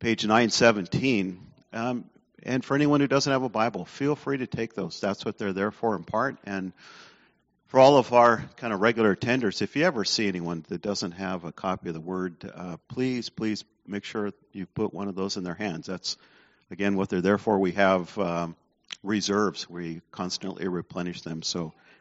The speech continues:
please, let's get 'em out. So again, Acts eight twenty-six through forty. Now an angel of the Lord said to Philip, "Rise and go toward the south to the road that goes down from Jerusalem to Gaza.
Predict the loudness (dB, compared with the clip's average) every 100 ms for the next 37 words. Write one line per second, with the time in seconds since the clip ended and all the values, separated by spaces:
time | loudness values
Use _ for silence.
0 | _ -2 -2 0 -4 -4 -4 -2 -2 -6
1 | -6 -10 _ _ _ _ _ _ _ -10
2 | -10 _ 2 2 4 4 2 -4 _ _
3 | _ _ _ -2 0 -4 -2 -4 -6 _
4 | -6 -4 -2 -2 -2 -2 -4 -6 -8 _
5 | -20 -20 _ _ _ _ _ -4 -4 -4
6 | -4 -2 0 -4 -12 _ _ _ _ _
7 | _ _ _ _ -20 -20 _ 4 8 8
8 | 6 4 4 6 6 6 8 6 6 4
9 | 4 2 -2 2 6 6 2 -6 _ _
10 | 0 2 2 -2 -6 -8 -8 -6 -6 0
11 | 2 2 2 2 2 0 0 2 0 -2
12 | -2 0 4 6 6 4 0 0 0 0
13 | 0 0 -4 -4 -2 0 2 0 -6 -6
14 | -6 -4 -4 -4 -4